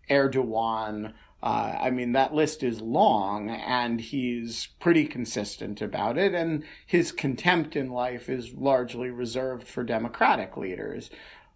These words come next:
Um, and it also reflects the way he behaves at home. So I, I didn't find it surprising at all. I didn't, I agree with you, it wasn't shocking, except as a,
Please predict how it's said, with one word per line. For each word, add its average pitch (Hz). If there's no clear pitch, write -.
Um, 135
and 220
it 208
also 220
reflects 208
the 202
way 196
he 190
behaves 190
at 202
home. 165
So 175
I, 185
I 175
didn't 190
find 175
it 165
surprising 165
at 117
all. 131
I 131
didn't, 143
I 143
agree 143
with 180
you, 139
it 139
wasn't 139
shocking, 147
except 180
as 156
a, 147